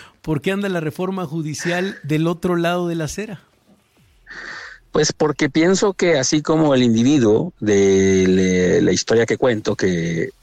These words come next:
Speaker 1: busca donde hay más luz, porque piensa que es más fácil, pues quizá aquí la salida que se está buscando, que es, eh, promover la elección abierta de jueces, magistrados y ministros,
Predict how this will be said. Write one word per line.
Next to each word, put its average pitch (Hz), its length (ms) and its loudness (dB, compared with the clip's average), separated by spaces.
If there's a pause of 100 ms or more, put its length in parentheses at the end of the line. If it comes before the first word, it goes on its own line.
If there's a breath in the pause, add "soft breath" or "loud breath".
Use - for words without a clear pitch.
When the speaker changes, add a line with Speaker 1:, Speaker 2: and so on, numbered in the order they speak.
Speaker 1:
busca 104 320 0
donde 101 240 -2
hay 98 80 2
más 107 200 -2
luz, 110 380 -2 (460 loud breath)
porque - 260 -2
piensa 98 300 0
que - 120 -4
es 98 100 -2
más 113 160 -2
fácil, 107 360 -6 (640 loud breath)
pues - 340 -2
quizá 123 360 -4
aquí 131 200 -2
la 131 140 2
salida 117 400 -2
que - 100 -10
se - 80 -2
está 113 200 -2
buscando, 110 540 -2
que 101 260 2
es, - 260 -2
eh, 98 140 0
promover 95 500 2
la 117 140 0
elección 107 420 -2
abierta 110 540 0
de 92 420 0
jueces, - 680 -2 (420 loud breath)
magistrados 104 640 -2
y 110 60 4
ministros, 110 640 2